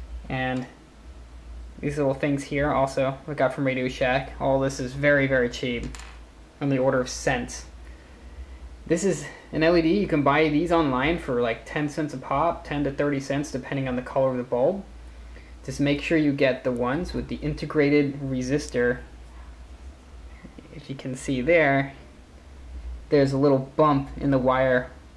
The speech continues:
where the resistor is. And obviously some extra wire that you'll need because there's not, this is not gonna be enough wire for you. So the first step to putting your custom L E Ds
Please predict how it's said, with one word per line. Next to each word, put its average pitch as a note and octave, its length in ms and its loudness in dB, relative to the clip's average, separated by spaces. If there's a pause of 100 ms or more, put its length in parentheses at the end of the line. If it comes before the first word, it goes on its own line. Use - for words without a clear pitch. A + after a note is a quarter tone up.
(540)
where B2+ 340 2
the B2 320 -2
resistor B2 680 -2
is. C3+ 160 -12 (1500)
And B2+ 200 0
obviously B2 520 0
some C#3 180 -2
extra B2+ 260 -2
wire A#2 380 0 (720)
that C3 140 4
you'll A#2+ 120 0
need A2+ 240 -6
because A#2 420 -6
there's A#2+ 300 -8
not, B2 300 -2 (100)
this C3+ 180 -4
is - 100 -10
not A#2+ 160 -4
gonna - 100 -14
be B2+ 60 -10
enough - 200 -10
wire G#1 260 -6
for G#1 80 -10
you. G1+ 100 -10 (880)
So D#3 140 -4
the C#3+ 80 -2
first F#3+ 280 0
step C3 320 -4
to C3 400 0 (160)
putting C#3 260 2
your B2+ 140 0
custom C#3+ 420 -4
L C3+ 140 2
E C#3 80 4
Ds C3+ 500 -2